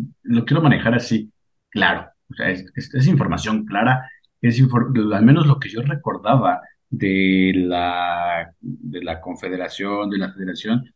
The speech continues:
y así como tengo como flashazos, eh, es por, es, es como que estaban a-,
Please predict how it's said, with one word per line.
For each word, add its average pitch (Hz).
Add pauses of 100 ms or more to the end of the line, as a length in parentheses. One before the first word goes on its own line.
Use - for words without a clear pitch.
(160)
y 95
así 107
como 95
tengo 104
como 95
flashazos, 95 (340)
eh, 95
es -
por, -
es, -
es 127
como 117
que 95
estaban 101
a-, 67